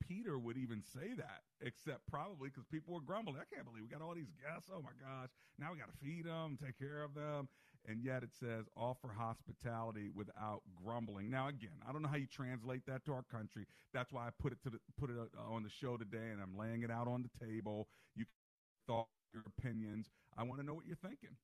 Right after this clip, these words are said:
So I'm gonna give you the number, and then I'm going right back to the phone lines. Here's my phone number, eight eight eight, four three two, seven four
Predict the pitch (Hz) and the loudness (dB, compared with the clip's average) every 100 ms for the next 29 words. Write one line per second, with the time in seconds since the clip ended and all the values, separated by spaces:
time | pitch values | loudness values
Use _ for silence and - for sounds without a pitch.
0 | _ _ - 120 117 120 123 117 120 127 | _ _ -2 0 2 4 4 2 2 4
1 | 123 131 175 175 113 104 95 90 87 92 | 4 2 2 0 0 0 -2 -2 -2 -4
2 | 110 120 117 - 131 135 - 101 87 85 | -4 -4 -6 -4 -6 -6 -4 -2 -2 -6
3 | - - - - _ _ 101 101 120 135 | -10 -14 -18 -20 _ _ -6 -2 -2 -4
4 | 160 180 117 113 - - _ - 101 104 | -4 -2 -2 -4 -6 -14 _ -2 2 4
5 | 98 98 104 127 160 _ _ _ _ - | 4 2 2 2 -2 _ _ _ _ -2
6 | 139 123 - - 131 208 208 - 107 95 | 0 0 -2 -6 -6 -6 -8 -4 0 0
7 | 92 - _ _ _ - 110 104 101 95 | 0 -4 _ _ _ -8 -4 -2 -2 -4
8 | - 92 87 85 | -4 -2 0 -2